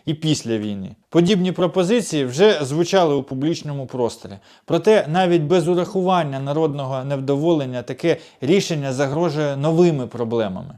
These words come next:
Проте навіть без урахування народного невдоволення таке рішення загрожує новими проблемами. По-перше, продовження виїзду для чоловіків призовного віку —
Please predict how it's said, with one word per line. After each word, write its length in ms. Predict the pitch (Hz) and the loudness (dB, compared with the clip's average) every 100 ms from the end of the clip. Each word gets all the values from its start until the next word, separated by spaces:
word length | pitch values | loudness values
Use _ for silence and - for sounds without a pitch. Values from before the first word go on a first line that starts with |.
| _ _ | _ _
Проте 440 | 165 175 247 214 | -2 4 6 4
навіть 320 | 156 180 175 160 | 4 4 4 4
без 240 | 185 175 | 4 6
урахування 640 | 190 175 190 175 135 123 | 4 2 2 2 2 -2
народного 560 | 131 147 147 135 131 135 | -2 0 0 -2 -6 -6
невдоволення 720 | 135 143 170 233 247 208 180 | -4 0 2 4 4 2 -2
таке 440 | 165 156 202 165 143 | -4 0 2 2 0
рішення 380 | 202 180 160 | -2 -2 -4
загрожує 500 | 143 143 165 170 160 | -2 0 0 0 0
новими 400 | 156 160 143 107 | 0 0 0 -2
проблемами. 600 | 98 104 98 92 95 95 - _ - | -6 -8 -6 -8 -10 -14 -20 _ 0
По-перше, 540 | 170 196 139 - - - | 4 6 4 2 -10 0
продовження 560 | 151 180 240 190 156 | 4 6 6 4 2
виїзду 420 | 143 151 135 127 | 4 4 2 -2
для 160 | 120 131 | -2 -2
чоловіків 560 | 131 143 143 147 165 - | -2 -2 -2 -2 -4 -2
призовного 540 | 143 139 143 151 151 | -6 -4 -4 -2 0
віку — 300 | 208 233 | -2 -2